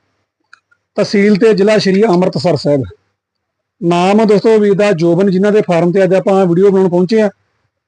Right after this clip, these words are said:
ਦੋ ਗਾਵਾਂ ਦੋਸਤੋ ਤੁਹਾਨੂੰ ਦਿਖਾਵਾਂਗੇ ਤੇ ਦੋਵੇਂ ਗਾਵਾਂ ਜਿਹੜੀਆਂ ਬਿਲਕੁਲ ਤਾਜ਼ੀਆਂ ਸੂਈਆਂ ਹੋਣਗੀਆਂ ਜੀ। ਇਹਨਾਂ ਦੋਵਾਂ ਗਾਵਾਂ ਦੀ ਡਿਟੇਲ ਸਾਰੀ ਪੁੱਛ ਕੇ ਆਪਾਂ ਵੀਰ ਦੇ ਕੋਲ ਤੁਹਾਡੇ ਨਾਲ ਸਾਂਝੀ ਕਰਾਂਗੇ। ਉਸ ਤੋਂ ਪਹਿਲਾਂ ਬੇਨਤੀ ਆ, ਪਸ਼ੂ ਖਰੀਦਣ ਤੋਂ ਪਹਿਲਾਂ ਤਸੱਲੀ ਜਿਹੜੀ ਕਰਨੀ ਆ, ਪਸ਼ੂ ਦੀ ਨਿਰਖ ਪਰਖ ਜਿਹੜੀ ਕਰਨੀ ਆ ਦੋਸਤੋ, ਤੁਸੀਂ ਆਪ ਆ ਕੇ ਕਰਨੀ ਹੁੰਦੀ ਆ।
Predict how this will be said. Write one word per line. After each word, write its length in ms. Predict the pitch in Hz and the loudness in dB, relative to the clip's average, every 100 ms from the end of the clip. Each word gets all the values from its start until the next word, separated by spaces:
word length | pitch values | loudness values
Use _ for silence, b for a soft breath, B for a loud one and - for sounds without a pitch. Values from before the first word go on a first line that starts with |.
| _ _ - | _ _ -8
ਦੋ 320 | 147 180 196 | -2 2 2
ਗਾਵਾਂ 280 | 214 208 226 | 2 0 0
ਦੋਸਤੋ 140 | 233 202 | 2 2
ਤੁਹਾਨੂੰ 220 | 233 220 | 2 0
ਦਿਖਾਵਾਂਗੇ 340 | 165 196 214 | 0 0 0
ਤੇ 60 | 208 | 0
ਦੋਵੇਂ 260 | 196 226 | 0 0
ਗਾਵਾਂ 240 | 208 196 196 | 0 0 2
ਜਿਹੜੀਆਂ 180 | 202 202 | 0 0
ਬਿਲਕੁਲ 260 | 190 226 202 | 0 0 0
ਤਾਜ਼ੀਆਂ 320 | 170 160 202 | 0 0 0
ਸੂਈਆਂ 240 | 165 165 | 2 2
ਹੋਣਗੀਆਂ 200 | 165 139 | 2 2
ਜੀ। 140 | 135 123 - - _ _ _ _ _ _ _ _ - | 0 -2 -8 -20 _ _ _ _ _ _ _ _ -4
ਇਹਨਾਂ 240 | 196 233 220 | 0 2 2
ਦੋਵਾਂ 220 | 226 247 | 2 2
ਗਾਵਾਂ 220 | 233 226 | 2 2
ਦੀ 100 | 220 | 2
ਡਿਟੇਲ 320 | 202 190 208 | 2 2 2
ਸਾਰੀ 240 | 196 208 226 | 2 0 0
ਪੁੱਛ 180 | 196 | -2
ਕੇ 80 | 208 | -2
ਆਪਾਂ 180 | 202 208 | -2 0
ਵੀਰ 200 | 185 180 | 0 0
ਦੇ 80 | 190 | 0
ਕੋਲ 140 | 208 | 0
ਤੁਹਾਡੇ 160 | 214 190 | 0 0
ਨਾਲ 80 | 160 | 0
ਸਾਂਝੀ 240 | 175 214 | -2 -2
ਕਰਾਂਗੇ। 300 | 214 214 202 | -2 -2 -2
ਉਸ 100 | 170 | -2
ਤੋਂ 120 | 208 | -2
ਪਹਿਲਾਂ 180 | 202 208 | 0 0
ਬੇਨਤੀ 340 | 180 175 226 | 2 0 0
ਆ, 120 | 220 196 _ _ _ _ _ _ _ _ _ _ | 0 -2 _ _ _ _ _ _ _ _ _ _
ਪਸ਼ੂ 300 | - 143 226 | -4 0 2
ਖਰੀਦਣ 220 | 208 220 220 | 2 2 2
ਤੋਂ 100 | 220 | 2
ਪਹਿਲਾਂ 240 | 214 226 | 0 0
ਤਸੱਲੀ 340 | 180 180 185 | 0 0 2
ਜਿਹੜੀ 140 | 208 220 | 2 2
ਕਰਨੀ 260 | 202 196 | 2 2
ਆ, 60 | 208 | 0
ਪਸ਼ੂ 220 | 208 180 | 0 0
ਦੀ 100 | 190 | 0
ਨਿਰਖ 240 | 185 170 160 | 2 0 0
ਪਰਖ 140 | 196 | 0
ਜਿਹੜੀ 200 | 202 214 | 0 0
ਕਰਨੀ 220 | 208 202 | 0 0
ਆ 40 | 202 | 2
ਦੋਸਤੋ, 300 | 190 214 202 | 2 0 0
ਤੁਸੀਂ 260 | 175 202 | 0 0
ਆਪ 220 | 175 165 | 0 0
ਆ 60 | 185 | 0
ਕੇ 100 | 190 | 0
ਕਰਨੀ 260 | 190 180 220 | 0 0 0
ਹੁੰਦੀ 200 | 196 | 2
ਆ। 80 | 202 | 0